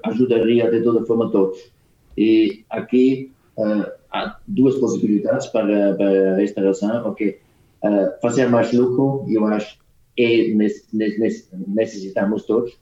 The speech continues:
ou reduzir os preços. Mas, de toda forma, é, por fim, uma decisão que cada um, eh, precisa tomar, mas especialmente eu apoio muito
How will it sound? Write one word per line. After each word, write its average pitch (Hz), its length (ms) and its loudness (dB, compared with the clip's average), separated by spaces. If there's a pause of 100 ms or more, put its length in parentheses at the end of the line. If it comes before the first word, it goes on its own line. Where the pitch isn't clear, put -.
(180)
ou 135 160 4
reduzir 120 440 2
os 104 140 0
preços. 95 580 -2 (360)
Mas, 113 160 0 (260)
de 117 100 0
toda 127 280 2
forma, 127 320 2
é, 127 260 2
por 107 220 -2
fim, 127 180 4
uma 113 160 2
decisão 110 460 0
que 107 100 -2
cada 107 340 0
um, 107 320 0 (440)
eh, 98 80 -2
precisa 104 400 -2
tomar, 101 500 0 (260)
mas 107 140 -2
especialmente 113 520 2
eu 120 160 2
apoio 113 220 2
muito 110 460 2